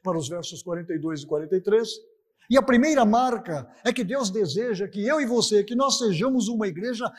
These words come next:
baseada na sua palavra. O texto começa dizendo aqui, a partir do verso quarenta e dois, que eles perseveravam no ensino dos apóstolos. O que seria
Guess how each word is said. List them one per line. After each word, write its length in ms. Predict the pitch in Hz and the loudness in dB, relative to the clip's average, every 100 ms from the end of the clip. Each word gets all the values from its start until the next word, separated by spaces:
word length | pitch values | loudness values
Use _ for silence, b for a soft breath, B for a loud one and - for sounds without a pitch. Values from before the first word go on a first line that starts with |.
| B | B
baseada 580 | 147 240 233 202 214 247 | -6 -2 0 0 0 0
na 120 | 240 | -4
sua 280 | 226 - 254 | -4 -2 -2
palavra. 800 | 254 285 247 180 190 156 147 123 - _ _ _ _ _ _ _ _ _ _ _ _ _ _ _ _ _ _ B - | -2 -2 2 4 2 0 -8 -12 -18 _ _ _ _ _ _ _ _ _ _ _ _ _ _ _ _ _ _ B 2
O 80 | |
texto 300 | 226 302 285 | 6 6 6
começa 400 | 269 262 269 247 | 4 4 4 2
dizendo 420 | 208 196 202 220 175 | 2 2 2 2 0
aqui, 260 | 175 247 | 0 2
a 60 | 214 | 2
partir 260 | 202 208 | 0 -2
do 120 | 226 185 | -2 0
verso 260 | 214 202 | 0 0
quarenta 320 | 214 196 185 | 0 -2 0
e 60 | 156 | 2
dois, 400 | 156 226 226 - B B | 4 4 2 -4 B B
que 340 | - 269 240 262 | 2 2 2 -4
eles 300 | 269 262 - | -2 -2 -2
perseveravam 960 | - 269 190 247 208 180 214 277 262 | -2 -2 0 0 2 4 6 6 4
no 180 | 240 226 | 2 2
ensino 580 | 208 180 - 254 311 285 | 2 0 -2 -2 -4 -6
dos 280 | 220 269 208 | -6 -6 -6
apóstolos. 720 | 269 - - 180 175 - 208 | -8 -8 -4 -2 -4 -6 -4
O 80 | 269 | -4
que 380 | 294 370 330 - | 2 2 2 0
seria 680 | - - 294 240 349 294 214 | -4 -2 0 2 2 2 0